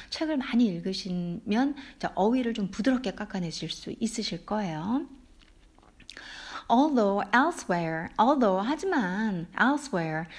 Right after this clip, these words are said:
뭐 다른 곳곳에서는 이제, 어, 저 같은 사람이나 it is a more commercial, 여기 나오네요. 조금 더, 더 상업적이고 and secular,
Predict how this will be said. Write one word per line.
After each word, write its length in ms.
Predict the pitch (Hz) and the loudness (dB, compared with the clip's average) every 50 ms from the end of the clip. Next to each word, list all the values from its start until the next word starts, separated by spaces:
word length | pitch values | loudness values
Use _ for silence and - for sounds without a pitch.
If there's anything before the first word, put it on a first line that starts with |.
| - - - | -18 -12 -6
뭐 100 | - 190 | -6 -4
다른 560 | 185 - - 185 220 247 247 240 233 214 202 | -4 -2 0 2 4 4 4 6 4 2 0
곳곳에서는 840 | - 185 - - 285 302 294 269 226 - 185 180 180 180 185 185 165 | -2 -6 -2 0 0 2 2 0 -2 -2 -2 -2 -2 -2 -2 -2 -4
이제, 260 | - 170 165 165 165 - - - - - - | -4 -4 -6 -6 -6 -12 -20 -20 -20 -18 -10
어, 80 | - 165 | -8 -6
저 140 | 170 - 196 | -2 -2 2
같은 260 | 196 262 285 277 269 247 | 2 2 4 6 4 4
사람이나 840 | - 208 226 233 226 226 196 202 185 170 151 175 175 185 185 175 - - - - - - | 4 4 2 6 6 6 6 6 0 0 -2 -2 -2 -2 -4 -4 -6 -8 -12 -12 -10 2
it 160 | - 247 247 | 4 4 6
is 220 | 254 254 247 254 - | 6 4 2 2 2
a 140 | - 196 196 | 2 2 4
more 480 | 190 185 190 208 233 262 294 311 330 320 - - | 4 4 2 4 4 4 4 2 0 -2 -4 -4
commercial, 640 | - 208 208 214 240 262 262 262 - 185 160 160 | 0 0 2 4 4 2 2 0 -2 -4 -4 -2
여기 140 | 170 190 226 | 0 2 2
나오네요. 400 | 208 165 143 151 165 165 165 170 - - - - - - | 2 2 2 0 -2 -2 -4 -6 -8 -10 -16 -18 -16 -8
조금 300 | - - - - 415 403 | -8 -8 -6 -2 -2 2
더, 100 | 392 392 | 2 2
더 100 | 285 269 | 2 2
상업적이고 600 | 240 - - 285 285 285 269 277 - 196 180 180 - - - | -2 0 0 0 0 0 0 0 -2 -4 -4 -4 -6 -4 -2
and 240 | 190 180 180 180 180 | -2 0 0 -2 -2
secular, 600 | - 196 - - 208 185 190 180 175 165 165 165 | -4 -6 -4 -2 -2 0 0 0 0 0 -2 -4